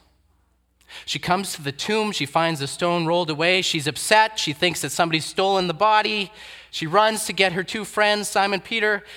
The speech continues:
and this other person called the beloved disciple, who I will refer to as B D from now on, okay? We're close like that, me and B D, beloved disciple. They all run back, and her friends check things out,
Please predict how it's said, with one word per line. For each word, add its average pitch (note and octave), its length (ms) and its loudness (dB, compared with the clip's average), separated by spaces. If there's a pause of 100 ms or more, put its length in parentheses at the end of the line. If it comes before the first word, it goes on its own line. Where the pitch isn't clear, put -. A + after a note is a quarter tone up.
(140)
and C#3 100 -2
this D3 140 -6
other E3+ 160 -2
person E3+ 400 -8
called C3+ 200 -8
the B2 60 -12
beloved A2+ 380 -6
disciple, A#2 440 -10
who G#2 120 -10
I F#2+ 80 -4
will F#2 180 -12
refer F#2+ 240 -14
to F#2+ 220 -16
as D#2+ 160 -14 (160)
B G2+ 160 -12
D G#2 240 -12
from F2+ 180 -14
now F2+ 180 -6
on, A2+ 220 -4
okay? C#3+ 420 -14 (360)
We're F2+ 120 -14
close A2 320 -12
like D#2 200 -14
that, E2 200 -12
me F#2+ 140 -14
and E2+ 100 -14
B F2 140 -16
D, G#2 240 -16 (360)
beloved F2+ 280 -14
disciple. F#2+ 540 -12 (1500)
They F3 120 4
all B3 200 4
run A3 220 2
back, A#2 340 0
and D#3+ 80 0
her E3 60 2
friends G#3 440 0
check - 360 0
things F#3 300 -2
out, F#3+ 580 0